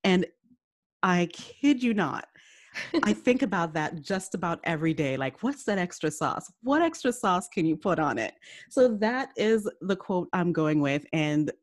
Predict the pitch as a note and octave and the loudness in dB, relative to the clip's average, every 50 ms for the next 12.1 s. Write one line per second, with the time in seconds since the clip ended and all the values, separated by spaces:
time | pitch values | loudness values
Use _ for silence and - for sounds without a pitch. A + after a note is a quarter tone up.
0 | _ - - A3+ A3 G#3+ - B3+ A#3 A3+ G#3 G3+ G3 F3+ D#3 D3+ - - D3 - | _ -8 -6 -6 -6 -2 0 0 0 2 2 0 0 0 -2 -2 -2 -4 -6 -6
1 | - _ _ _ - F3 F3 F3 D3+ D3+ F3 E3 D#3+ D#3+ D#3+ D3+ D#3 D#3 D3+ D3+ | -6 _ _ _ 0 2 2 0 0 2 2 2 4 4 4 4 4 4 4 2
2 | D3 C#3+ C#3+ C3+ C3 B2+ G2+ E2 C#3+ C#3 D#3+ D3+ - - E3 D3+ D3 C#3+ - - | 2 0 0 -2 -2 -2 -2 -4 -2 -4 -4 -6 -2 -2 0 0 0 0 -4 -12
3 | _ _ _ _ _ _ _ - B3 C4+ C4+ - F4+ F4 F#4 E4+ D#4+ E4+ E4 E4 | _ _ _ _ _ _ _ -2 -2 -2 0 -2 -4 0 0 0 2 0 -2 -2
4 | - - E4+ E4+ - D#4 E4 F4+ D#4 - - D#3 C3+ A2+ - G#2+ G2+ - - - | -2 -2 -2 0 0 0 0 0 -2 0 0 0 0 0 -2 -4 -2 2 2 2
5 | - - _ _ _ _ - B3 A#3+ A#3+ A#3 A#3 A#3 A3+ B3 B3+ B3 C4 C#4 C#4+ | 2 0 _ _ _ _ 4 4 6 6 6 4 4 4 4 4 6 8 6 6
6 | C#4 - - - - D4 C4+ C4 B3+ B3+ B3+ B3+ B3 - - - A#3+ A#3 A3 - | 4 0 -6 2 6 6 8 8 8 6 4 4 0 -2 -4 -2 0 0 2 2
7 | A#3 B3 B3 A3+ A3 A3 G#3+ A3 A3 A3 A3+ - - - A3 G#3 G#3 G#3 A3 A3 | 2 2 4 4 4 4 4 4 2 2 0 -4 -2 0 2 2 2 2 0 0
8 | - A3+ A3 G#3 F#3+ F3+ F3+ G#3+ B3 A#3+ - - A3 G#3+ G#3 G3+ G3 F#3 F#3+ - | 0 -2 0 2 0 0 0 0 0 0 0 2 2 2 2 2 0 0 0 -2
9 | - - G3 F3+ F#3 G#3 A3+ A3+ - A3 A3 - G#3 F#3+ F3 F3 F#3 F#3 F#3 F#3 | 0 0 0 2 2 2 0 2 0 -4 -2 0 0 2 2 2 2 2 2 2
10 | F3+ E3+ E3+ F3 E3+ E3 E3+ F3 F#3 - - F3+ E3 E3 F3 F3+ - B3 C4 C#4+ | 2 2 0 0 0 0 0 0 -2 -2 -4 -4 -4 -2 -4 -2 2 4 4 6
11 | E4 G4 F#4+ - - A4+ A4+ A4+ - G#4+ - - - - - A#4 B4+ A#4+ G#4 B4 | 6 4 2 4 2 2 2 4 2 2 2 2 -10 -8 -4 -4 0 4 6 6
12 | B4+ B4 | 8 8